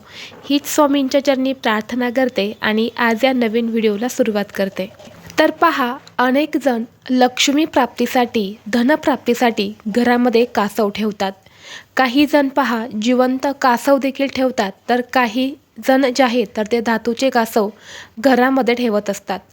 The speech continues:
कासव हे कोणतेही असले तरीही आपल्या घरामध्ये सुख, शांती,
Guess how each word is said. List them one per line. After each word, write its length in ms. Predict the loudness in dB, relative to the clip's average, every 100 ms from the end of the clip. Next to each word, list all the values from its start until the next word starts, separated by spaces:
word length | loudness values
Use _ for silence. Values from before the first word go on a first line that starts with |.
| _ _ -20 -20 _ 0
कासव 440 | 0 4 4 2 2
हे 140 | -2
कोणतेही 640 | 2 4 4 4 2 2 0
असले 380 | -2 -4 -4 -4 -6 -18 -20 -12 4
तरीही 480 | 6 6 2 -2 -4 -8 -16 -4
आपल्या 340 | -2 4 4 4
घरामध्ये 720 | 4 2 2 2 0 -2 -6 -10
सुख, 340 | -2 -2 0
शांती, 540 | -2 0 0 -2 -2